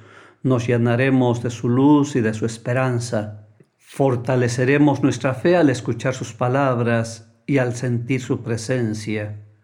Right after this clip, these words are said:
¿Qué hay en mi corazón que debo cambiar porque me aleja del reino? ¿Qué lacras descubro en mi sociedad que no están de acuerdo al reino predicado por Jesús?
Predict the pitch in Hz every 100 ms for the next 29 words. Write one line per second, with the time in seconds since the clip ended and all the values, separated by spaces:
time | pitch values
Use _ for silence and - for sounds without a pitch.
0 | _ _ _ _ _ _ _ _ - 196
1 | 190 143 120 120 120 107 - 135 135 127
2 | 123 131 127 123 127 120 127 127 120 120
3 | - - _ - 139 - 120 117 120 120
4 | 120 120 117 113 127 120 110 107 107 -
5 | _ _ _ _ _ - _ _ 151 139
6 | 139 156 147 131 120 120 117 - - 151
7 | 160 139 123 117 117 - 117 127 123 135
8 | 143 - - - - 139 135 147 156 151
9 | 139 120 139 147 143 123 113 110 139 139
10 | 127 123 123 117 117 127 117 117 120 -
11 | 117 - 151 151 -